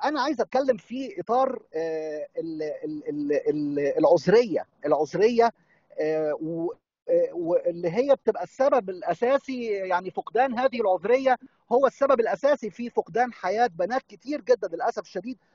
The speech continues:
واحنا بنشوف الكلام ده في مجتمعاتنا، والأطباء الزملاء اللي بيشتغلوا في ال-، البل-، في بلادنا العربية بيشوفوا الكلام ده في عياداتهم الخارجية كل يوم. بنلاقي في مثلًا ممكن تلاقي أب وأم داخلين ببنتهم،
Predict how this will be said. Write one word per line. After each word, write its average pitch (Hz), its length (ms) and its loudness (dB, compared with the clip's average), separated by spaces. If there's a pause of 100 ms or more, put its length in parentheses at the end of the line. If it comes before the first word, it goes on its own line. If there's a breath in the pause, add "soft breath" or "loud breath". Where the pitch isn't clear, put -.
(120)
واحنا 240 200 2
بنشوف 220 300 -6
الكلام 233 260 -2
ده - 100 -2
في - 100 -14
مجتمعاتنا، 180 580 -4 (400)
والأطباء 190 1040 0
الزملاء 180 500 0
اللي 165 140 -4
بيشتغلوا 175 580 -2
في 202 440 -6
ال-، 160 240 -8
البل-، 160 440 -6
في 175 80 -6
بلادنا 208 320 0
العربية 208 600 2 (400)
بيشوفوا 233 440 -4
الكلام 214 320 0
ده 233 80 2
في 214 100 -2
عياداتهم 190 480 -2
الخارجية 202 500 0
كل 285 200 -6
يوم. 269 280 -2 (400)
بنلاقي 214 500 0
في 254 280 -6
مثلًا 247 340 4
ممكن 233 420 -2
تلاقي 208 320 0
أب 190 240 2
وأم 202 280 2
داخلين 220 420 -6
ببنتهم، 233 580 0